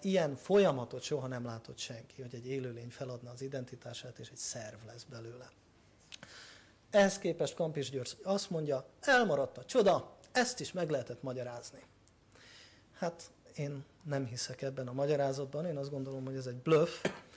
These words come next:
ami inkább a tanácstalanságot teszi nyilvánvalóvá ezzel a témával kapcsolatban.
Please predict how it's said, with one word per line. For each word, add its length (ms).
ami 180
inkább 300
a 120
tanácstalanságot 1000
teszi 280
nyilvánvalóvá 720
ezzel 260
a 100
témával 480
kapcsolatban. 760